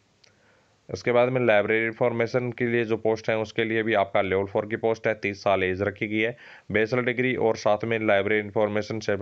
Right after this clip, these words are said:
संबंधित सर्टिफिकेट आपके पास होना चाहिए और लाइब्रेरी में आपका वर्किंग,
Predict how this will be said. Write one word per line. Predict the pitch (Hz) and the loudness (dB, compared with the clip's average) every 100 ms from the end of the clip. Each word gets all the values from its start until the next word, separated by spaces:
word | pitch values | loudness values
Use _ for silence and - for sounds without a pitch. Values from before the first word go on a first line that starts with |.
| 101 | -2
संबंधित | 95 98 95 98 104 | -2 -4 -2 0 -2
सर्टिफिकेट | - 92 98 95 | -2 -4 -2 0
आपके | 92 - 95 | -2 -2 0
पास | 98 95 - - - _ | 0 -2 -16 -20 -20 _
होना | 104 107 120 | 2 2 2
चाहिए | 123 123 | 2 2
और | 120 107 | 2 4
लाइब्रेरी | 98 98 104 101 113 | 4 4 0 0 -2
में | 113 107 | 0 0
आपका | 98 - 104 | 0 2 2
वर्किंग, | 98 92 110 110 | 2 0 -4 -4